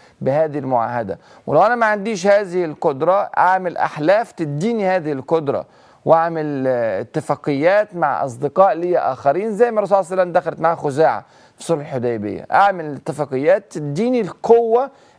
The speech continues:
أنا وأصحابي المجتمعين إننا نردع العدو عن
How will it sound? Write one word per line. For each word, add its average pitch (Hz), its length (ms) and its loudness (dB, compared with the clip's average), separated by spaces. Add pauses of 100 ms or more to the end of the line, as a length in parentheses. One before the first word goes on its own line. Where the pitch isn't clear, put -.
(100)
أنا 196 320 4
وأصحابي 156 720 2
المجتمعين 156 720 -2
إننا 175 300 0
نردع 202 600 4
العدو 165 680 0 (300)
عن 185 440 0